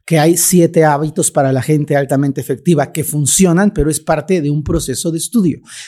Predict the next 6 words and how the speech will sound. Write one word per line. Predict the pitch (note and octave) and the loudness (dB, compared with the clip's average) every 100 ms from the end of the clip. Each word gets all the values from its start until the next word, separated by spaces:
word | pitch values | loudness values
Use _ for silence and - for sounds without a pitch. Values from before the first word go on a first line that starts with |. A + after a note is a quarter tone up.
| - | -4
Sí | - G#3 G#3+ | 0 4 4
creo | G#3 F3+ F3+ F#3+ | 4 4 4 2
que | F#3+ E3+ F#3 | 2 0 0
existen | - - F3+ F3+ E3+ | -2 0 0 2 4
mañanas | D3 C#3+ D3+ D#3+ D3+ | 4 4 4 4 4
milagrosas. | E3 D#3+ D#3+ F#3 - - | 4 4 4 2 0 -6